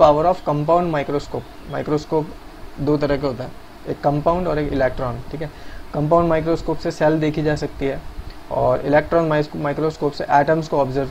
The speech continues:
किया जाता है, या cell organelles देखने हो तो कंपा-, अपन electron microscope का इस्तेमाल करते हैं। तो ये जो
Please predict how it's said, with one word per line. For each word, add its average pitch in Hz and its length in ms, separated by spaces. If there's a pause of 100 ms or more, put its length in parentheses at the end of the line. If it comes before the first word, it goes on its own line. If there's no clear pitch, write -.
किया 131 140
जाता 123 200
है, 127 60
या 139 80
cell 160 300
organelles 156 460
देखने 147 360
हो 131 100
तो 139 120
कंपा-, 143 380
अपन 143 440
electron 147 360
microscope 139 640
का 156 60
इस्तेमाल 147 420
करते - 260
हैं। - 80 (920)
तो 170 60
ये 180 120
जो 190 420